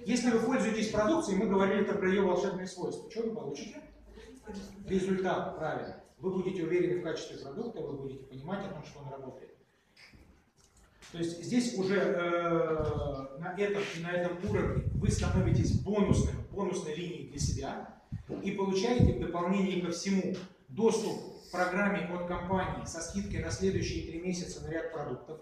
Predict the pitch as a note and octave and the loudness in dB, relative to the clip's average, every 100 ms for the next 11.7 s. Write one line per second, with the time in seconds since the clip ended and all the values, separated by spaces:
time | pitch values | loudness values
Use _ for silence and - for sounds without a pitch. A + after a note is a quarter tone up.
0 | - - D#3 D3+ D3 D3+ - - - - | -12 -8 -4 -2 -2 0 0 0 -2 -10
1 | - - - - - F3+ - - - - | -14 -16 -16 -14 -2 0 0 -2 -4 -2
2 | G3 F#3+ F#3+ G3+ F#3+ - E3 G3 G3+ G3+ | 0 2 0 0 0 0 -2 0 0 0
3 | - D#3 - F#3+ F#3+ E3 - - - - | -2 -6 -4 -4 -4 -6 -8 -12 -12 -12
4 | D#3+ D#3 - - F3 D#3 C#3 - - _ | -12 -12 -10 -6 -6 -6 -8 -12 -20 _
5 | - D#3 F#3 - G3+ E3+ D3+ D#3 F3 E3 | -12 -6 -4 0 0 0 -2 -4 -4 -4
6 | D#3 B2+ B2+ D3 C#3+ C#3 C#3+ D3 C3 C3+ | -4 -6 -8 -10 -10 -8 -8 -10 -10 -8
7 | F3+ - - - _ _ _ - G3 G#3 | -8 -10 -14 -20 _ _ _ -4 -2 0
8 | B3 - F#3+ - A3+ E4 - G#3 G3+ C4+ | 0 0 0 0 2 2 0 0 -2 0
9 | B3+ G3 F3+ F3 G#3 F3+ D#3 D#3+ F3+ D#3+ | 2 2 0 0 0 0 -2 -2 -2 -4
10 | - D3+ G#3+ A3 D#4+ B3 D#3+ D#3+ G3 F#3 | -6 -8 -4 -4 -2 0 0 -2 -2 0
11 | F#3+ F3+ D3 - F#3+ G3 E4+ | -2 -4 -10 -10 -8 -4 -4